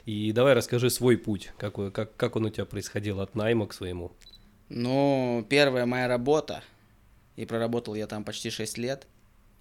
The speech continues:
Speaker 2: это, м, Калужский электромеханический завод, слесарь механосборочных работ восьмого разряда.
Speaker 1: Класс.
Speaker 2: И я считаю, что если уж работать по найму, <laughs>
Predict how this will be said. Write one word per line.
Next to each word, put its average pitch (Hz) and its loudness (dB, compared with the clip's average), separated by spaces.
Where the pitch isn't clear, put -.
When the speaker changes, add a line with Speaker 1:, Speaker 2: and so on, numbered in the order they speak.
Speaker 2:
это, 101 -6
м, - -10
Калужский 127 0
электромеханический 120 -2
завод, 117 -2
слесарь 120 -2
механосборочных 113 -4
работ 113 -4
восьмого 107 -6
разряда. 107 -6
Speaker 1:
Класс. 95 -8
Speaker 2:
И 110 -4
я 123 4
считаю, 131 4
что 127 2
если 135 4
уж 120 -2
работать 135 2
по 120 -4
найму, 107 -2
<laughs> 117 -6